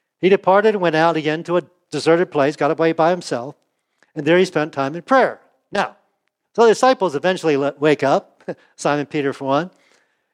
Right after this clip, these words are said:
and his companions, and they go, "Where, wh-, where's Jesus? <laughs>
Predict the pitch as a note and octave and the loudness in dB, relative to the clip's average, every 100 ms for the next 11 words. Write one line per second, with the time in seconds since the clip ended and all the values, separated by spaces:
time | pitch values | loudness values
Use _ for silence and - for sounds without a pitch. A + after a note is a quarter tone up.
0 | _ _ _ _ _ D#3 D#3+ D3 - C3 | _ _ _ _ _ -12 -8 -6 -8 -4
1 | D#3 D3+ G#3 G#3 - _ _ - F#3+ G#3 | -2 -2 -4 -10 -18 _ _ -6 -2 0
2 | F3+ F3+ _ _ _ F#3+ G#3+ G#3 F3+ G#3+ | -2 -8 _ _ _ -2 0 0 -2 -4
3 | D3+ A3 B3+ A3+ A#2+ - _ _ F#3 | -2 -2 0 -4 -4 -16 _ _ -10